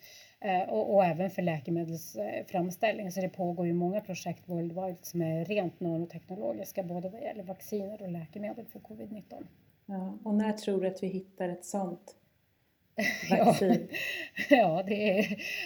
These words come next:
Speaker 1: alltså, om du pratar om vaccin för covid nitton rent
Speaker 2: Mm.
Speaker 1: allmänt, så är det ju det som diskuteras i tidningarna varje dag. Där kan ju inte jag gissa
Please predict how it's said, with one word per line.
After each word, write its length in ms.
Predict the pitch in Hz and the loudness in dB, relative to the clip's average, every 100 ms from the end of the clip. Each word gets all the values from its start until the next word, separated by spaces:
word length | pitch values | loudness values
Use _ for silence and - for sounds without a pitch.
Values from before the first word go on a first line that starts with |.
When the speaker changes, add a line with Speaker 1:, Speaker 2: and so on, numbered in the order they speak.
| - | -4
Speaker 1:
alltså, 360 | - 214 208 214 - | -2 0 0 -2 -4
om 140 | 226 | -4
du 100 | 202 | -4
pratar 320 | 220 202 202 | 0 0 2
om 100 | 196 | 0
vaccin 400 | 190 196 - 208 | 0 -4 -8 -12
för 100 | 190 | -12
covid 300 | 190 185 185 | -12 -12 -10
nitton 320 | 180 190 190 175 | -8 -6 -6 -6
rent 260 | 175 170 | -8 -12
Speaker 2:
Mm. 120 | - | -10
Speaker 1:
allmänt, 360 | 185 175 220 180 | -6 -4 -2 -4
så 80 | 185 | -4
är 80 | 175 | -4
det 40 | |
ju 40 | 170 | -4
det 180 | 180 | -4
som 160 | 175 170 | -6 -8
diskuteras 560 | 165 - 180 175 165 175 | -10 -12 -6 -2 -2 -4
i 80 | |
tidningarna 540 | 175 190 180 202 175 156 | -4 -2 0 0 0 -2
varje 260 | 185 214 | -2 -4
dag. 200 | 202 202 | -2 -4
Där 100 | 202 | -4
kan 140 | 185 180 | -4 -4
ju 60 | |
inte 140 | 175 185 | -4 -2
jag 120 | 180 | -2
gissa 440 | 170 170 - 170 | -2 -4 -6 -8